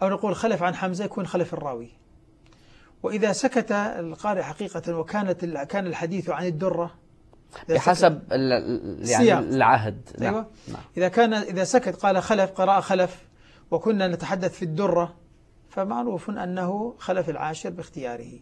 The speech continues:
Speaker 2: نعم.
Speaker 1: لكن لو أن ثمة كتاب في القراءات العشر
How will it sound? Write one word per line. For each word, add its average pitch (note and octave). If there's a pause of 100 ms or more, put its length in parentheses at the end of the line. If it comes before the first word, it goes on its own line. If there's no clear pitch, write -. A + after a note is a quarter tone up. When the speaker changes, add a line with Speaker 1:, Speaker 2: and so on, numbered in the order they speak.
(120)
Speaker 2:
نعم. A2 (240)
Speaker 1:
لكن G3+
لو G3+
أن A3
ثمة A3
كتاب F3+
في -
القراءات F3+
العشر D#3+